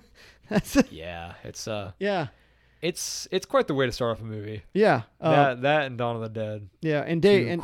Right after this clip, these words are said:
Speaker 1: so
Speaker 2: crazy openings.
Speaker 1: so the nineteen eighty-five Day of the Dead, you know, it's shot in Miami. It's just so fucking great. Like, it's just a, it's just such a good B horror movie, campy. I get, is that campy? Is that a ca-, good campy one? You know, like, like,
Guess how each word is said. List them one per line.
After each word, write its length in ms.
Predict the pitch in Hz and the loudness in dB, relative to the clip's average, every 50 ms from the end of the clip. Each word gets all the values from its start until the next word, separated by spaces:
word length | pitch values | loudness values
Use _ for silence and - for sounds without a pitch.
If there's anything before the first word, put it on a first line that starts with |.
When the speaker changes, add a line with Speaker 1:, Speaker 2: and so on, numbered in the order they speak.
| - - | -8 -8
Speaker 1:
so 80 | 123 127 | -2 0
Speaker 2:
crazy 400 | 127 127 127 123 113 107 113 107 | 2 2 2 0 -2 -4 -4 -4
openings. 480 | 107 107 101 107 104 104 104 104 101 - | -4 -6 -6 -8 -12 -12 -12 -14 -16 -6
Speaker 1:
so 160 | - 196 190 | -2 -2 0
the 100 | 170 175 | 0 0
nineteen 300 | 185 202 202 - 196 190 | 0 0 0 0 0 0
eighty-five 400 | 180 170 156 135 165 151 147 135 | 2 0 0 0 0 0 0 0
Day 160 | 131 139 143 | 2 4 4
of 80 | 147 135 | 4 2
the 60 | 139 | 2
Dead, 540 | 131 135 139 139 143 143 143 143 139 135 127 | 0 2 4 6 6 6 6 6 4 2 0
you 120 | 139 147 | -2 -4
know, 180 | 139 127 123 117 - | -4 -4 -4 -6 -6
it's 120 | 139 - | -8 -6
shot 280 | - - 185 165 120 - | -4 -2 -2 -2 -2 -4
in 40 | 135 | -6
Miami. 600 | 131 127 127 131 127 127 127 127 123 123 123 123 | -8 -6 -6 -6 -4 -6 -6 -6 -6 -6 -6 -6
It's 240 | - - 139 127 - | -6 -8 -8 -8 -8
just 580 | - - 127 - - - - - - - - - | -10 -10 -10 -12 -12 -16 -18 -18 -18 -18 -12 -6
so 640 | 143 131 131 127 127 123 120 120 117 113 110 107 - _ _ | -4 -4 -2 -2 -2 -4 -4 -4 -4 -6 -6 -10 -12 _ _
fucking 580 | _ _ _ _ - - - - - 120 104 | _ _ _ _ -18 -18 -18 -16 -14 -14 -14
great. 540 | - 117 117 117 117 120 120 120 120 - - | -12 -10 -8 -6 -4 -4 -4 -6 -6 -6 -4
Like, 160 | 160 175 160 | -4 -4 -4
it's 120 | - - - | -6 -10 -10
just 200 | 220 185 - 160 | -10 -6 -2 -4
a, 100 | 147 - _ _ _ _ _ _ _ _ _ _ _ _ _ _ _ _ _ _ _ _ _ _ _ _ _ _ - | -4 -4 _ _ _ _ _ _ _ _ _ _ _ _ _ _ _ _ _ _ _ _ _ _ _ _ _ _ -20
it's 560 | - - - - 170 151 139 135 - - - | -20 -16 -12 -10 -10 -10 -10 -12 -12 -10 -6
just 220 | - 233 - - - | -4 -4 -4 -4 -2
such 300 | - 208 185 - - - | 2 4 4 4 4 0
a 20 | |
good 460 | 135 127 143 165 147 143 143 127 127 | -4 -4 -2 0 0 0 0 -2 -6
B 400 | - 139 135 135 135 135 135 135 | -4 -4 -2 -2 -2 -2 -2 -4
horror 400 | 123 117 131 127 127 131 131 131 | -6 -6 -8 -8 -6 -4 -4 -4
movie, 760 | 131 131 131 131 135 131 131 135 135 131 131 127 127 127 127 127 | -4 -4 -2 -2 -2 -2 -2 0 0 0 0 -2 -4 -6 -8 -8
campy. 680 | - - 147 143 147 147 135 135 - 180 170 165 - 131 | -8 -6 -6 -4 -4 -4 -6 -6 -4 -4 -4 -4 -2 -2
I 220 | 202 214 214 190 | 0 2 2 4
get, 180 | 175 180 165 185 | 2 2 2 0
is 80 | 196 | 0
that 160 | 185 226 208 | 0 -2 -2
campy? 320 | - - 208 202 202 185 190 | -2 -4 -2 -2 -2 -2 -2
Is 120 | 190 190 | -2 -2
that 100 | 220 214 | -2 -2
a 40 | 196 | -4
ca-, 200 | - - 196 165 | -4 -6 -8 -6
good 200 | 156 180 170 156 | -4 -4 -4 -4
campy 440 | - - 175 170 175 - 180 175 170 | -4 -4 -4 -4 -4 -4 -4 -4 -4
one? 240 | 170 165 165 165 160 | -4 -4 -4 -4 -4
You 100 | 160 160 | -4 -2
know, 220 | 160 160 160 160 | -2 -2 -4 -2
like, 220 | 156 151 147 - - | -4 -4 -6 -6 -6
like, 200 | - 156 - | -6 -8 -8